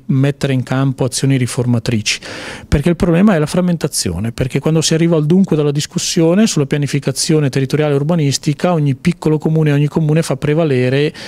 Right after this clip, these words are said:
il proprio campanile, quindi c'è questa necessità di sfoltire in termini numerici, ma anche di creare una maggiore cultura istituzionale.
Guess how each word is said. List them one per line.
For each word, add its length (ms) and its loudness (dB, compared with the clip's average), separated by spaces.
il 100 -2
proprio 320 -4
campanile, 640 -2
quindi 260 2
c'è 160 -2
questa 280 -4
necessità 680 0
di 80 -4
sfoltire 960 0
in 100 0
termini 360 2
numerici, 580 2
ma 100 0
anche 220 -2
di 80 0
creare 300 -2
una 100 0
maggiore 300 0
cultura 300 -2
istituzionale. 720 -4